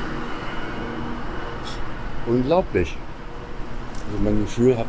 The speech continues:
mich nicht getrübt. Ich bin ja wieder zu Hause.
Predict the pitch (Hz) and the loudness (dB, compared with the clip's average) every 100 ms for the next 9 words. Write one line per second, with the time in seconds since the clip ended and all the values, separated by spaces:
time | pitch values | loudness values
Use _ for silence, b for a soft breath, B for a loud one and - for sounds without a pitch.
0 | - - 123 - - - - - 170 - | -2 -2 0 4 4 4 4 6 4 0
1 | - - - - - - - - - - | -4 -2 0 -2 -4 -6 -6 -6 -6 -6
2 | - - - - - - - - - - | -4 -4 -4 -4 -4 -4 -2 4 6 6
3 | - 123 120 110 107 104 117 101 101 85 | 6 6 6 6 4 4 2 2 4 4